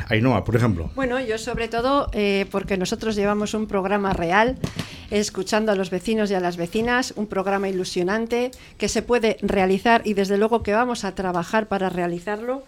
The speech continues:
Speaker 2: Sobre todo, trabajaremos duramente para que sea una realidad entre todos y todas y necesitamos la confianza de los vecinos y vecinas de nuestro municipio para, para que eso sea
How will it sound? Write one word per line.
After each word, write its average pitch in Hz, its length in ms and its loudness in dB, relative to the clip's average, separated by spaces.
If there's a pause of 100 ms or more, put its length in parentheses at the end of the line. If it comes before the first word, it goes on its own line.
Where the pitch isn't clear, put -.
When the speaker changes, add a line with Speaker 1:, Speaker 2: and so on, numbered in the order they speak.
(400)
Speaker 2:
Sobre 208 360 -2
todo, 226 340 0
trabajaremos 208 640 0
duramente 208 480 0
para 185 200 -2
que 196 120 -6
sea 214 180 -2
una 196 100 -2
realidad 190 480 0
entre 190 260 -2
todos 196 320 -6
y 180 40 -14
todas 269 460 -6 (280)
y 214 100 2
necesitamos 220 600 0
la 202 140 -2
confianza 202 540 -4
de 196 100 -2
los 175 160 -4
vecinos 202 400 -6
y 185 60 -4
vecinas 196 340 -4
de 185 80 -4
nuestro 175 260 -6
municipio 208 520 -4
para, 175 340 -6
para 175 220 0
que 196 180 0
eso 240 240 0
sea 220 360 0